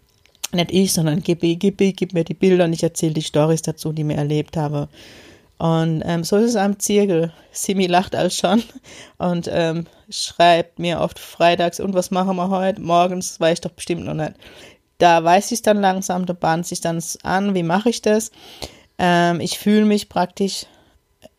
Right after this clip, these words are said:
ja, meistens in meiner Mittagspause. Freitags bin ich immer in der Praxis oder vielleicht auch schon vor der Sitzung, je nachdem, wie die Zeit da ist,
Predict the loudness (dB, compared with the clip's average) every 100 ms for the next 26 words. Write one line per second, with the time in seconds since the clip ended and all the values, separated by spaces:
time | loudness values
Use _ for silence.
0 | -10 0 2 2 2 2 0 -2 -4 0
1 | 0 0 2 2 0 -2 4 4 4 -4
2 | -2 -2 -2 -6 -6 -4 -2 -4 -4 -4
3 | -4 -2 -4 -4 -8 -20 -20 -20 -20 _
4 | _ _ 0 4 4 4 0 2 0 -2
5 | -2 2 2 0 -4 -4 -2 0 0 0
6 | -2 -4 -4 -2 2 2 4 0 0 -4